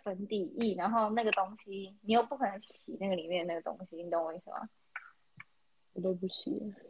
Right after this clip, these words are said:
Speaker 1: 你都不洗？什么叫你都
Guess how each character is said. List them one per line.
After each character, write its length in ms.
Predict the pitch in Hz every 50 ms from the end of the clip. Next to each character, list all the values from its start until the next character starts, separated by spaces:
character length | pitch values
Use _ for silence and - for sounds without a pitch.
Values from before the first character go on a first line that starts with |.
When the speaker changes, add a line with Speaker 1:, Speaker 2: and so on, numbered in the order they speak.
| - - - - - - - - - - - - -
Speaker 1:
你 80 | 269 285
都 80 | 403 523
不 80 | 508 539 740 740 - - - -
洗？ 60 | 466 403 320 359 494 466 - - - - - _ _ _ _ _ -
什 80 | - 403
么 100 | 381 403
叫 60 | 440 427 523 539 523 480
你 60 | 415
都 80 | -